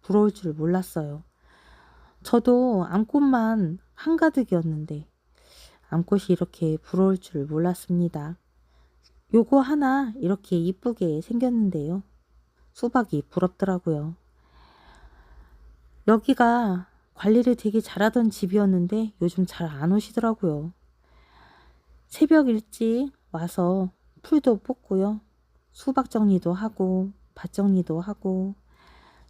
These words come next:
장마 대비 준비도 하고 했습니다. 빨리, 음, 새로운 작물들 사다가 심어서 또 예쁘게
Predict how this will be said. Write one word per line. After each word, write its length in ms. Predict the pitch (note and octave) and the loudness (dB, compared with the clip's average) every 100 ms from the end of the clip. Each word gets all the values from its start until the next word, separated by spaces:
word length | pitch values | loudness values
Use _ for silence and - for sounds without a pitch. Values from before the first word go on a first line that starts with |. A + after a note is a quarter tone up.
| - | -12
장마 560 | - A3 A3+ G#3 A#3 B3 | 0 2 4 2 -2 -4
대비 460 | - G3 G3 F#3+ F#3 | 0 0 2 0 -2
준비도 500 | - F#3+ G3+ F3+ F3 | -2 -2 0 0 -2
하고 480 | G#3 - F3 E3+ F3+ | -4 -4 -4 -4 -6
했습니다. 680 | - - A#3 A#3 G#3 D#3+ F3+ - _ _ _ _ _ _ - | -10 -6 -2 -2 -2 -4 -6 -12 _ _ _ _ _ _ -2
빨리, 640 | B3 C#4 C4 C4 C4 A3+ _ _ _ _ _ _ - | 2 2 2 2 -2 -4 _ _ _ _ _ _ -2
음, 200 | F#3+ G3 | 0 0
새로운 440 | - D4 C#4+ C4+ | 2 2 2 0
작물들 600 | C4 F#3 F#3+ G3+ F#3+ F#3 | -2 0 0 0 0 -4
사다가 640 | A3 - A#3+ A3+ G3+ A3+ - _ _ _ | -4 -10 -8 -6 -4 -6 -8 _ _ _
심어서 640 | - - C#4 A#3+ - D#3+ F3+ _ _ _ | -16 -4 -2 0 -2 -6 -8 _ _ _
또 280 | - G3 F#3+ | -2 0 2
예쁘게 600 | F#3+ G#3+ - A3 D#3+ D#3+ | 0 -2 -6 -4 -4 -4